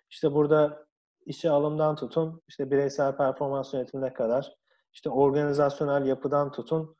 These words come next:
e, işte yetenek yönetimi, eğitim yönetimi, e, ne kadar, e, ve diğer departmanların süreçlerinin analizine kadar aslında bir analiz yapılıyor.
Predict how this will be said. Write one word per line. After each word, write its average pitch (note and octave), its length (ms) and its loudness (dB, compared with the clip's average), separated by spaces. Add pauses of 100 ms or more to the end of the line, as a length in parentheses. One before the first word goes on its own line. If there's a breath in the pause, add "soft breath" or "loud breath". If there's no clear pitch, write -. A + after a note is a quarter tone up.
(440)
e, C3 260 -4
işte C3+ 200 -6
yetenek D3 520 0
yönetimi, C3+ 440 -2
eğitim C3+ 340 2
yönetimi, B2 580 -4 (180)
e, B2+ 80 -6 (320)
ne B2 120 -2
kadar, C#3 420 0 (600)
e, C3+ 60 -2 (600)
ve C#3+ 200 2
diğer E3+ 540 4
departmanların C#3 760 2
süreçlerinin A#2 760 -4
analizine A#2 520 -4
kadar D#3 320 -8 (480)
aslında E3+ 320 2
bir F#3 60 4
analiz E3+ 360 4
yapılıyor. B2 380 0